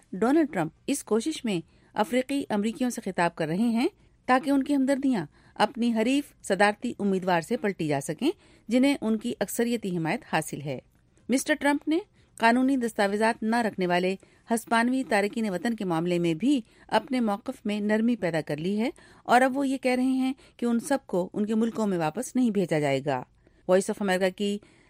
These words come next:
زیلٹیکا ہوک کی رپورٹ کے ساتھ میں ہوں یاسمین جمیل۔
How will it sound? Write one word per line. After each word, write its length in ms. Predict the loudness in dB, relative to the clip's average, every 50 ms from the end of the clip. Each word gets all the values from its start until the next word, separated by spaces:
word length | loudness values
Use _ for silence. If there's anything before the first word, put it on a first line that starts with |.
| _ -4
زیلٹیکا 540 | 2 4 4 4 4 0 -2 0 0 0 2
ہوک 240 | 2 2 0 0
کی 100 | 0 -4
رپورٹ 280 | -4 -2 0 -2 -2 -2
کے 100 | -2 -6
ساتھ 320 | -4 -2 -4 -4 -4 _ -8
میں 180 | -6 -2 -2 0
ہوں 180 | 0 0 0
یاسمین 440 | 0 0 0 -2 -4 -2 -2 -2 -2
جمیل۔ 320 | 0 0 0 0 -2 -2